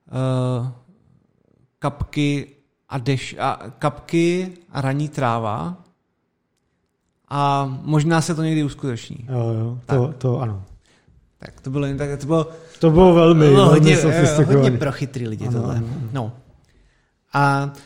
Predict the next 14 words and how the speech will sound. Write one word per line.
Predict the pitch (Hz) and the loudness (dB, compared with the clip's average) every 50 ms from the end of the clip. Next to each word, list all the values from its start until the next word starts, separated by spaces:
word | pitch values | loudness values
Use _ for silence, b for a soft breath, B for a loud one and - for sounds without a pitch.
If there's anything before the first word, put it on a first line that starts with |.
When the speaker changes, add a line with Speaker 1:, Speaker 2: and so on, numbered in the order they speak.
| B B | B B
Speaker 1:
on | - 131 151 | -8 -6 -4
to | 151 185 | 0 0
tam | 202 196 | 2 2
jako | 196 196 202 196 | 2 2 2 0
spíš | - - 202 - | 2 0 -2 2
popisuje | - 180 165 - 190 - - 214 196 | 0 0 0 0 -2 0 2 0 0
v | - | 0
tom | - - 139 135 151 175 165 | -2 -4 -2 0 0 0 0
a | 156 151 | 0 0
dostává | 143 143 139 - - 160 160 160 | 0 -2 -4 -4 -2 0 0 0
se | 156 - 170 | 0 -2 -4
k | - | -4
tomu | 175 180 165 | -2 -2 -2
tématu, | 170 147 135 139 147 143 - 165 170 170 175 | -2 -2 -2 -2 -2 -2 -2 -2 0 0 -2